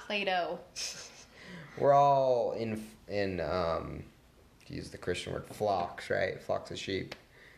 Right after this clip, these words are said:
Speaker 2: That idea. We're all, we're all in a flock. We all wanna be accepted in a group and in, in, with people. Um,
Speaker 1: No, I don't feel that way.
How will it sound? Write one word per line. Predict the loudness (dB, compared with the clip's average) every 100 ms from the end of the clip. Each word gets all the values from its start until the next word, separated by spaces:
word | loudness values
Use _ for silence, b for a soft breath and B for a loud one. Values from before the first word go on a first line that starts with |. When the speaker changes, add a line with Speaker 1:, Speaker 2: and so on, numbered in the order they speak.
| B -2
Speaker 2:
That | 0
idea. | 0 0 0 0 -2 -10 -10 2
We're | 6
all, | 6 6 4
we're | 4
all | 6 4
in | 2
a |
flock. | 0 0 0 -4 -12 -4
We | 2
all | 4 4
wanna | 2 0
be | 0 0
accepted | 2 2 2 0 -2
in | -2
a | -4
group | 0 0 0 -4 -8
and | -8
in, | -8 -16 -20 -18
in, | -14 -14 -16 -12
with | -6 -6 -6
people. | -8 -4 -4 -6 -16 -20 B B B B B B -12 -4
Um, | -2 0 0 -2 -2
Speaker 1:
No, | -2
I | -2 -2
don't | -6
feel | -6 -2
that | -2 0
way. | -2 -4 -6 -10